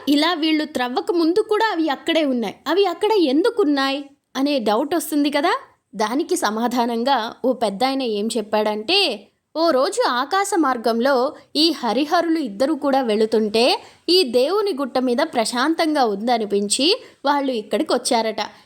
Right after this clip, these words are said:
ఇక్కడే కొన్ని రోజులు అలా ఉండిపోయారట. అలా మొదట వాళ్ళు స్వయంభూగా వ్యక్తమయ్యారు" అని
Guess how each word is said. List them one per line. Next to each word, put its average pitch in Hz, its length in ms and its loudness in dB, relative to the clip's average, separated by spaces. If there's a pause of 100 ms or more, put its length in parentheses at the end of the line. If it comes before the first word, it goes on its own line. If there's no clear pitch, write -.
ఇక్కడే 254 380 0
కొన్ని 262 300 0
రోజులు 233 380 0
అలా 269 260 0
ఉండిపోయారట. 233 760 0 (240)
అలా 254 460 0
మొదట 247 440 0
వాళ్ళు 285 480 -2
స్వయంభూగా 269 880 0
వ్యక్తమయ్యారు" 240 920 -2
అని 214 280 0